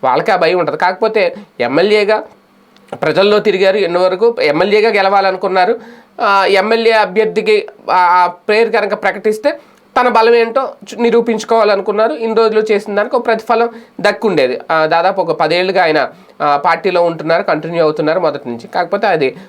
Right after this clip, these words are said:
ఒక నిరాశే, ఒక రకంగా అన్యాయం అనుకోవాలా. అయ్యో పాపమని జాలి-, జాలిపడాలో పోతిన మహేష్ని చూసి. చూద్దాం రేపొద్దున పవన్ కళ్యాణ్ గారు ఎంత ప్రాధాన్యత ఇస్తారో ఇలాంటి వాళ్ళందరికీ.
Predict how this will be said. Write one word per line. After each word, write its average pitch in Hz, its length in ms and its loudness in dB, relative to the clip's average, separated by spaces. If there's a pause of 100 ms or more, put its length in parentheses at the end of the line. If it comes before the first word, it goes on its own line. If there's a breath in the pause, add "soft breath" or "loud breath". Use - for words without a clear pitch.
(100)
ఒక 160 120 -2
నిరాశే, 196 560 0
ఒక 156 160 -2
రకంగా 170 360 -2
అన్యాయం 175 360 0
అనుకోవాలా. 175 440 0
అయ్యో 165 180 0
పాపమని 156 380 -2
జాలి-, 139 380 -2
జాలిపడాలో 143 520 0
పోతిన 151 280 -2
మహేష్ని 135 360 -2
చూసి. 139 280 -4 (340 loud breath)
చూద్దాం 175 220 2
రేపొద్దున 147 320 0
పవన్ 147 260 0
కళ్యాణ్ 151 280 0
గారు 143 120 0
ఎంత 123 160 -2
ప్రాధాన్యత 135 500 -2
ఇస్తారో 123 280 -6
ఇలాంటి 120 240 -4
వాళ్ళందరికీ. 117 500 -8